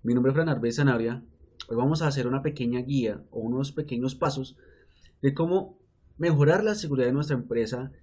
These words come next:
invirtiendo cero pesos o cero dólares de nuestro bolsillo relativamente. Obviamente, pues, tener, hay que tener en cuenta el tiempo que va a invertir nuestro ingeniero, nuestro técnico, nuestro tecnólogo realizando dichas configuraciones,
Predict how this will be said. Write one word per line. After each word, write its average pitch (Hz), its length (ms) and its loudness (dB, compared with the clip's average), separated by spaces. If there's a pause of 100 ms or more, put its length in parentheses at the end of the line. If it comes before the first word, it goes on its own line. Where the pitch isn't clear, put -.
(160)
invirtiendo 135 800 2 (340)
cero 170 360 2
pesos 175 360 -2
o 139 100 0
cero 131 260 0
dólares 147 500 2 (560)
de 127 140 0
nuestro 120 280 2
bolsillo 101 360 -4
relativamente. 104 760 -2 (260)
Obviamente, 120 440 -2
pues, 110 260 -6
tener, 90 280 -12
hay 113 100 -10
que 120 100 -10
tener 131 180 0
en 135 120 2
cuenta 131 380 2
el 123 200 -4
tiempo 156 300 0
que 139 80 -4
va 127 80 2
a - 20 0
invertir 135 480 0 (300)
nuestro 123 260 -4
ingeniero, 123 420 4
nuestro 120 280 -2
técnico, 131 400 -2
nuestro 123 220 -6
tecnólogo 143 580 0 (320)
realizando 135 640 4
dichas 123 400 0
configuraciones, 98 840 -6